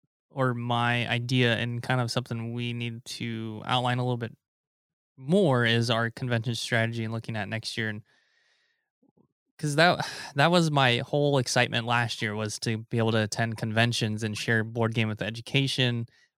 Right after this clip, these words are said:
with people at conventions and kinda really create a community at, in, within the convention network, I suppose, quote unquote network, and have a space at most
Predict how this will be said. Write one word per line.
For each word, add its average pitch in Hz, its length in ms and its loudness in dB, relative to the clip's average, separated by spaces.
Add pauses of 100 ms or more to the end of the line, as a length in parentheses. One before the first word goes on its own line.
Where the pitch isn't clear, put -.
(120)
with 120 320 0
people 127 280 -2
at 101 140 -4
conventions 117 920 0
and 101 160 -10
kinda 113 340 0
really 127 480 0
create 123 460 -2
a 110 60 -4
community 127 720 0 (240)
at, 127 260 -6 (640)
in, 143 160 -2
within 143 300 0
the 139 80 0
convention 120 500 -2
network, 113 400 -8
I 113 40 -16
suppose, - 360 -14
quote 131 160 -4
unquote 117 380 -8
network, 110 220 -8 (480)
and 123 260 0
have 127 480 0
a - 60 -12
space - 760 0
at 117 200 -4 (220)
most 170 380 0